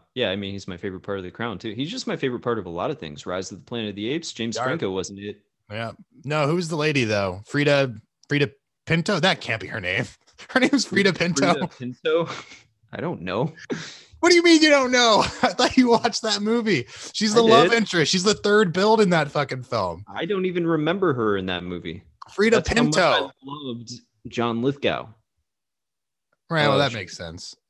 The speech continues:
Speaker 2: She's there, right? You're like, "Yeah, <laughs> there's a Frida
Speaker 1: Yeah.
Speaker 2: Pinto in this movie."
Speaker 1: That was, uh, Frida Pinto as woman.
Speaker 2: Wait, <laughs> wait, wait. She had a name, right? <laughs> Or you just said woman?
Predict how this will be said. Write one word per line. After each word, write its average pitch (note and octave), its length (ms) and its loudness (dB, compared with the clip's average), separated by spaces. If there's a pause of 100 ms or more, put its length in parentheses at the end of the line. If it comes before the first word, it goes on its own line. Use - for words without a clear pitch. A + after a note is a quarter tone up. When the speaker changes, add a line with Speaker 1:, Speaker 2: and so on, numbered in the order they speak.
Speaker 2:
She's F3+ 220 4
there, F#3+ 260 6
right? D3+ 140 4
You're D#3 100 4
like, C#3+ 160 2
"Yeah, E3 200 0
<laughs> D#3+ 420 -2
there's E3 220 0
a D3+ 60 -2
Frida C3 360 -2
Speaker 1:
Yeah. B2 140 -2
Speaker 2:
Pinto G#2 160 -4
in A#2 100 -16
this - 180 -20
movie." A2+ 180 -10
Speaker 1:
That A2 140 2
was, A#2+ 440 0
uh, A2 520 0
Frida C#3+ 300 -2
Pinto C#3 500 -2
as G2+ 520 -2 (160)
woman. G2 560 -6 (880)
Speaker 2:
Wait, F#3 200 6
<laughs> F3 440 2
wait, A#2 400 2
wait. A2 480 0
She E3+ 100 2
had E3+ 120 2
a F#3 40 -2
name, A#2+ 340 0
right? B2 300 2
<laughs> D#3+ 120 0
Or E3 100 0
you C#3+ 200 -4
just C3 200 -4
said C3 200 -2
woman? A#2 280 -4